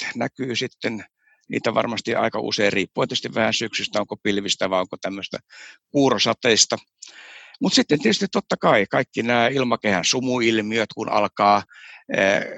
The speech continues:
yöt, aamut viilentyä, niin sumuja tulee ja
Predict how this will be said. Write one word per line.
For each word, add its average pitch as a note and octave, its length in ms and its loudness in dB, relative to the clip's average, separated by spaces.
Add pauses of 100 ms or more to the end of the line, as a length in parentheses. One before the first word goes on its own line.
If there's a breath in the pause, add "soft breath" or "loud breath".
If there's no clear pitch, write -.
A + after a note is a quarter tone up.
(180)
yöt, A2+ 220 4 (280)
aamut G#2+ 380 4 (260)
viilentyä, G#2+ 640 2
niin G2+ 160 -2
sumuja B2+ 460 0
tulee G#2+ 440 0
ja G#2 220 2